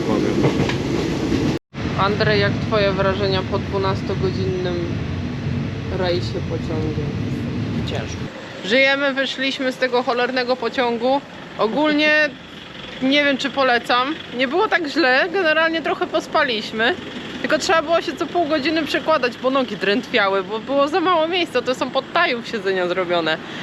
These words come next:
Speaker 2: Ale spotkaliśmy typa, który powiedział, że była zarąbista podróż z Majorki i mówił, że Indie są dużo gorsze. I tam śmierdziało, mówi, to była masakra po prostu. I mówi, do Indii nie jedźcie.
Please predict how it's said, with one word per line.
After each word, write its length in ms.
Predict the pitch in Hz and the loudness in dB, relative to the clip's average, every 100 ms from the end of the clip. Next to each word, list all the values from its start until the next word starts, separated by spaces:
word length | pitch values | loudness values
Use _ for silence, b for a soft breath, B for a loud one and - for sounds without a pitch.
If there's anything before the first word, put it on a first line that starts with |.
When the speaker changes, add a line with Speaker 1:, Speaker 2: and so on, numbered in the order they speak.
| B | B
Speaker 2:
Ale 200 | 233 294 | 2 2
spotkaliśmy 600 | - 320 320 330 311 294 | 2 0 0 0 -2 -4
typa, 280 | 277 330 320 | -2 0 0
który 260 | 311 302 294 | 0 -2 0
powiedział, 380 | 294 285 269 254 | 0 2 2 0
że 100 | 226 | 0
była 220 | 240 226 | 2 2
zarąbista 680 | 214 311 320 302 311 - 311 | 2 2 2 0 -2 -2 0
podróż 380 | 311 320 381 - 190 | -2 0 -2 -2 -4
z 80 | 233 | 2
Majorki 540 | 320 285 247 247 320 466 B B B B B - | 4 4 4 2 0 0 B B B B B 2
i 300 | 285 302 302 | 4 6 4
mówił, 500 | 285 302 262 294 254 | 2 2 2 2 2
że 360 | 247 254 262 214 | 4 4 4 2
Indie 240 | 285 254 | 2 2
są 160 | 262 277 | 2 0
dużo 200 | 226 226 | 0 0
gorsze. 460 | 180 180 - 156 143 - - | 2 2 0 -4 -4 -6 0
I 400 | 254 254 240 226 | 4 4 4 2
tam 220 | 220 190 180 | 2 0 0
śmierdziało, 1120 | - - 285 294 302 269 311 285 285 302 311 311 | 0 2 4 4 4 2 4 4 4 4 2 0
mówi, 300 | 294 294 311 | -2 -2 -2
to 140 | 294 269 | 0 0
była 180 | 262 247 | 2 2
masakra 480 | 233 208 180 156 | 0 0 0 -2
po 140 | 151 151 | -2 -4
prostu. 340 | 147 151 - | -4 -4 -2
I 100 | 180 | 0
mówi, 200 | 214 214 | 0 0
do 80 | 226 | 0
Indii 320 | 247 269 254 | 2 0 0
nie 120 | 240 | 2
jedźcie. 440 | 196 165 - - | 2 0 -4 -8